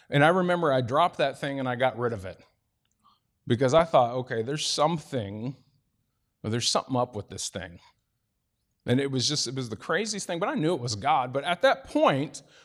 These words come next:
what I knew is, like I said, I knew that was God. I knew more than ever at that point that he was real. I can't explain it. I can't tell you what, it was like a, the most comforting, like, velvety type feeling,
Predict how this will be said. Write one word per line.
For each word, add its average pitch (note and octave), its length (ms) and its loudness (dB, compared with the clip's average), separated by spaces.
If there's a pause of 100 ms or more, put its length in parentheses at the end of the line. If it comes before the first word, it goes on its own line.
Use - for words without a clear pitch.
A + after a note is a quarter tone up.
what G3+ 180 8
I F#3+ 160 4
knew D#3+ 600 4
is, C#3+ 100 -6
like D#3 160 0
I D#3+ 60 0
said, D#3+ 200 -2
I D#3 60 0
knew D3 220 2
that C4 180 4
was C3+ 160 0
God. A#2+ 540 4 (280)
I C#3 100 4
knew G#3 220 8
more A3 540 6
than D#3 340 2
ever E3+ 480 6 (220)
at C3 140 0
that - 300 4
point F#3+ 440 8
that C#3+ 120 -6
he G#3 140 0
was E3 220 2
real. B2+ 400 -4 (380)
I C3+ 100 4
can't C4 300 4
explain C#4+ 560 2
it. A#2 340 -4 (300)
I C#3+ 100 2
can't B3+ 240 4
tell B3 220 2
you A3+ 140 2
what, G3 160 8
it E3+ 120 -4
was E3+ 140 -2
like B3+ 240 -4
a, C#3+ 100 -10 (240)
the C#3 220 2 (260)
most D#3+ 300 -2
comforting, A3 680 0
like, C3+ 220 -2 (140)
velvety F#3 480 2
type D#3+ 300 -6
feeling, F3+ 540 -4